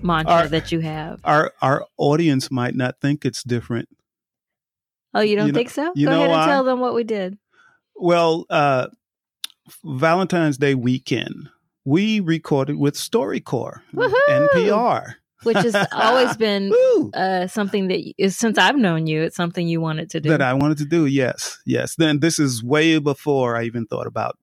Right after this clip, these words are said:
Speaker 2: podcast. I wanted to, um, us to record a StoryCorps.
Speaker 1: Yes, and those that are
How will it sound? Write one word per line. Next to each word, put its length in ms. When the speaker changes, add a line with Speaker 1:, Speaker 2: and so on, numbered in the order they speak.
Speaker 2:
podcast. 680
I 80
wanted 440
to, 160
um, 380
us 180
to 140
record 400
a 80
StoryCorps. 680
Speaker 1:
Yes, 400
and 120
those 300
that 380
are 260